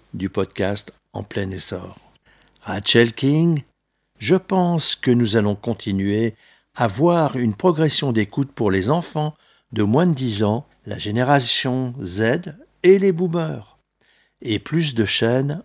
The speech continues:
auront une audience plus globale, spécialement avec plus d'adaptations d'émissions grand public,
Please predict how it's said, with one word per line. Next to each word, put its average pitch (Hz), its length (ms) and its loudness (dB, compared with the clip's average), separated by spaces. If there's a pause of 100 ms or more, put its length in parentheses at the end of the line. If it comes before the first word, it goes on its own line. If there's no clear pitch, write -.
auront 120 400 0
une 98 200 -2
audience 117 640 -2 (320)
plus 156 300 4
globale, 147 600 2 (400)
spécialement 120 760 2
avec 95 320 -2
plus 160 220 -6
d'adaptations 117 840 -2 (340)
d'émissions 110 480 2
grand 101 280 -4
public, 110 680 -2